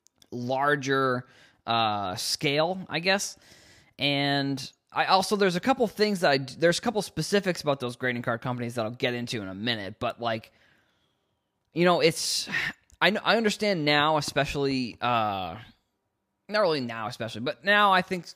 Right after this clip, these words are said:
grading and sports cards are almost synonymous with each other. Like, you had Topps come out with a product earlier this year that was, the cards were already graded. So, like, obviously grading is a big deal.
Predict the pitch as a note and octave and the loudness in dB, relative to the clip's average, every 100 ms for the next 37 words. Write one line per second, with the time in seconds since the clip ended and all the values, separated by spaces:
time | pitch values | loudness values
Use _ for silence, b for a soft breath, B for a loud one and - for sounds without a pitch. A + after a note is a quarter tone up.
0 | _ D#3 G3+ F#3+ F3 E3+ D#3+ - A#2+ B2+ | _ 0 2 2 0 -4 -8 -8 -8 -6
1 | A#2+ - - D#3+ - D3+ C3+ C3 - B2+ | -8 -10 -2 -2 -2 0 2 2 0 0
2 | D3+ F3+ E3+ - C3+ B2 C3+ D3 D#3 D#3+ | 2 4 2 0 -4 -2 -2 -4 -6 -8
3 | D#3 E3 D#3+ D#3 B2+ A2+ B B B D#3+ | -8 -2 0 2 0 -2 B B B 4
4 | G#3+ D3 - - - C3+ D#3+ - - D3+ | 4 4 -4 -12 -8 -6 -6 -8 -6 -2
5 | C#3+ C3 G2+ - C3 C#3 B2 - B2 B2 | 0 0 -4 -6 -2 0 0 -2 -6 -4
6 | A#2 A2+ A#2+ B2 C3 G#2+ G2+ G#2 G#2 G#2+ | -4 -8 -6 0 0 0 -4 -4 -6 -8
7 | - B2 A#2 - D3+ C3+ B2 B2 G#2+ F2 | -8 -8 -6 0 0 2 0 0 0 -6
8 | A2+ B2 F#2+ G2+ - A#2+ A2+ G#2+ G#2+ b | -4 -4 -4 -6 -4 -4 -2 -6 -8 b
9 | b b b b b b - G3 G3+ - | b b b b b b 0 0 2 -2
10 | D#3+ D#3 C3+ A#2+ F#2 B2+ B2 C#3+ D3 C3 | -2 0 0 -2 -6 -8 -2 0 0 0
11 | B2+ - A#2+ A#2 - A2+ A2 G#2 C3 A2 | -4 -4 -4 -4 -8 -8 -6 0 0 0
12 | A2 A#2 F#2 A2 | -8 -10 -10 -12